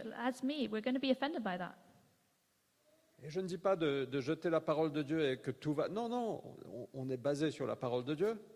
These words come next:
Speaker 1: I'm not saying to chuck away the word of God. No, we're still based on the word of God.
Speaker 2: Mais est-ce qu'on peut avoir des outres flexibles
Speaker 1: But can we have flexible wineskins
Speaker 2: et discerner ce que Dieu est en train de faire
Speaker 1: and discern what God is doing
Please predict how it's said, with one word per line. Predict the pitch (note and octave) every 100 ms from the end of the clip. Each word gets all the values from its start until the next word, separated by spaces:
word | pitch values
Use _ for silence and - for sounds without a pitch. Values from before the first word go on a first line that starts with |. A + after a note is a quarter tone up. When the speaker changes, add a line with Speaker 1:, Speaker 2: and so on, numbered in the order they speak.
| -
Speaker 1:
I'm | A#3+
not | -
saying | C4+ A#3 A3+
to | A#3 G3+ A3 -
chuck | - A#3+
away | A#3 A3+ A3
the |
word | A3 G#3
of | G3
God. | G#3+ B3+
No, | D#4+ D4+
we're | F#3+
still | F#3 A#3+ G#3+
based | G#3 A3+ -
on | A3
the | G3
word | F#3+
of | F#3
God. | E3+ A#3 -
Speaker 2:
Mais | C#3
est-ce | D3 D3+
qu'on | E3+
peut | D3 D#3+ D3+
avoir | B2+ C3 B2+
des | A2+ G#2
outres | D3 - - - - _ _ _ _ _ _ _
flexibles | - C#3+ C#3 - D3 G2+ F2+ - - - C4
Speaker 1:
But | -
can | C#4
we | F4
have | D4 C4+ - -
flexible | - D4 - A#3+ G#3 F#3+
wineskins | F#3 E3+ E3 - F3 E3+ -
Speaker 2:
et | A#2+
discerner | A#2 D#3+ - C#3+ D#3+ D3+ D#3
ce | -
que | C3+
Dieu | A2+ C#3+
est | C3+ C#3
en |
train | A#2+ C#3
de |
faire | B2 A#2 B2 B2+ - A3
Speaker 1:
and | A3
discern | A3+ A#3+ - A#3+ G#3+
what | F#3+
God | - F#3+
is | G3
doing | - E3 F#3+